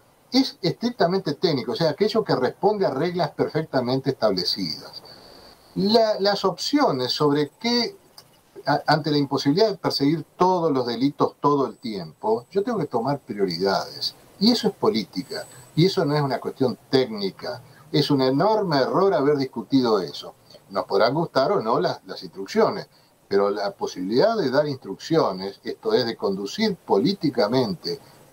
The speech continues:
una institución tan importante como la Fiscalía, no ca-, no se puede discutir, y sin embargo se hizo una guerra destructiva con esto, una guerra de odio con esta cosa, y que felizmente, eh, Díaz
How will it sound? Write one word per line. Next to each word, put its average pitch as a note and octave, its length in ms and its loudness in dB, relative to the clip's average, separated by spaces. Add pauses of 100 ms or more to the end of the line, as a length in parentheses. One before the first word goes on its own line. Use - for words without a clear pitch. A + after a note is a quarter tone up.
(100)
una A3 340 2
institución B2 560 -4
tan C#4+ 200 2
importante C3+ 680 -4
como G2+ 220 -4
la G2 140 -4
Fiscalía, D3 680 0 (400)
no C#4 120 2
ca-, C#4+ 200 0
no B3 80 0
se B3 120 0
puede A#3+ 260 0
discutir, F3+ 520 0
y C3+ 40 2
sin D#3+ 120 0
embargo G3+ 240 2
se D#3+ 80 0
hizo E3+ 140 -4
una B2+ 120 0
guerra C3 560 2 (260)
destructiva A#2 1040 0
con G2+ 220 -6
esto, A#2+ 480 0
una A2+ 180 2
guerra B2 300 2
de F#2+ 140 2
odio G#2+ 480 0
con G2+ 180 -6
esta G#2 220 -4
cosa, A#2 420 -2 (580)
y A#3 120 2
que A3+ 300 2
felizmente, D#3 960 0 (100)
eh, A#2+ 280 2
Díaz B2 400 2